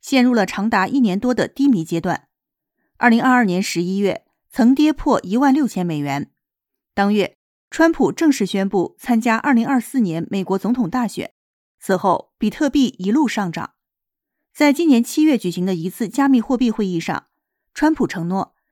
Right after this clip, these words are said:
要将美国打造为全球加密货币之都和世界比特币超级大国。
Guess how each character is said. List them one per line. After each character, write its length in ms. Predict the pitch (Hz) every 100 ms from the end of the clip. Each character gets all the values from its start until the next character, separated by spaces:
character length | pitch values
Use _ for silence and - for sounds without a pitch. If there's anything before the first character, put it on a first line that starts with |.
| _
要 120 | 302
将 200 | 294 311
美 180 | 285 226
国 240 | - 170 -
打 160 | - 190
造 200 | 226 208
为 220 | 180 185 -
全 220 | 247 262
球 180 | 254 233
加 180 | 285
密 140 | 294 247
货 180 | - 220
币 140 | 220
之 180 | - 240
都 360 | 240 240 - _
和 280 | _ 190 226
世 200 | - 294
界 160 | 294
比 140 | 240 147
特 180 | 247
币 200 | 240 247
超 200 | 202 -
级 140 | 269 180
大 160 | 185
国。 380 | 156 160 151 -